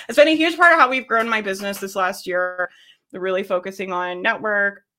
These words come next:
networking, collaboration, events, all those types of things. How has that kinda looked in your business? Like, what are things you've used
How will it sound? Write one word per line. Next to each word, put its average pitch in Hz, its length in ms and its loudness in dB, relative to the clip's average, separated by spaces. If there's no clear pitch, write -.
networking, 196 560 -4
collaboration, 180 760 -6
events, 165 500 -8
all 175 180 -8
those 170 240 -12
types 170 280 -12
of - 120 -10
things. 220 520 -8
How 226 200 4
has 294 140 -4
that 294 180 -2
kinda 226 220 -4
looked 214 240 -4
in 190 180 -6
your 185 220 -2
business? 165 500 -8
Like, 175 140 -6
what 175 320 -2
are 202 300 2
things 185 420 -10
you've 175 180 -12
used 165 540 -12